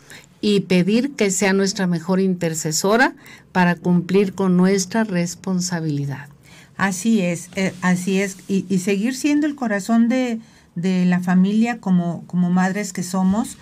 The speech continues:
Speaker 2: porque ya lo vimos, eres muy necesaria para, para tus hijos, muy, muy necesaria. Y bueno, voy a dar lo, lectura a los cinco minutos del Espíritu Santo y dicen lo siguiente.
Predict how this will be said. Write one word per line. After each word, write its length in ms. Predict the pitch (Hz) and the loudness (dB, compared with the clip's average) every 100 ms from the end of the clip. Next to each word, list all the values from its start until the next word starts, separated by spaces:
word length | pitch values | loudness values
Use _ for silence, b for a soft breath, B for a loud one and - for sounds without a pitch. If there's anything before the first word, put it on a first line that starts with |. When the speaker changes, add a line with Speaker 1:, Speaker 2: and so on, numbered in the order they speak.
| b b b | b b b
Speaker 2:
porque 400 | - - 196 - - | -12 -8 -6 -6 -6
ya 260 | 170 190 | -2 0
lo 140 | 196 196 | 0 -2
vimos, 560 | 196 196 208 220 - - b _ - | -2 -2 -2 -4 -6 -18 b _ -2
eres 320 | 220 233 190 | 2 2 4
muy 160 | 220 | 4
necesaria 720 | 208 190 175 156 175 160 165 160 | 4 -2 -4 -4 -4 -4 -6 -6
para, 320 | 160 160 156 | -4 -4 -6
para 260 | - 170 151 | -6 -6 -4
tus 240 | 175 175 | -8 -6
hijos, 380 | 165 - 165 - | -8 -8 -12 -2
muy, 440 | 185 202 220 226 220 | 2 4 6 6 6
muy 180 | 196 185 | 4 2
necesaria. 680 | 180 180 - 165 156 151 139 B B B - | 2 0 -6 -6 -4 -6 -8 B B B -6
Y 100 | 196 | -2
bueno, 420 | 208 220 247 240 180 | 2 2 2 -2 -2
voy 180 | 220 | -2
a 120 | 285 302 | 0 -4
dar 240 | 277 277 | -4 -6
lo, 220 | 277 269 - | -8 -10 -4
lectura 680 | 196 190 180 220 226 240 247 | -2 0 -2 0 2 2 0
a 40 | |
los 160 | 208 180 | -2 -2
cinco 320 | 214 208 226 | -4 -4 2
minutos 400 | 220 196 185 226 | 2 2 -2 -2
del 180 | 214 180 | -2 -4
Espíritu 520 | 170 - 214 226 226 | -6 -6 -4 -4 -4
Santo 500 | 247 240 233 208 202 B B B | -2 -2 -2 -4 -6 B B B
y 100 | 202 | 2
dicen 400 | 214 226 247 247 | 4 2 2 -2
lo 80 | 226 | -2
siguiente. 600 | 226 175 175 165 - | -2 -2 0 -2 -6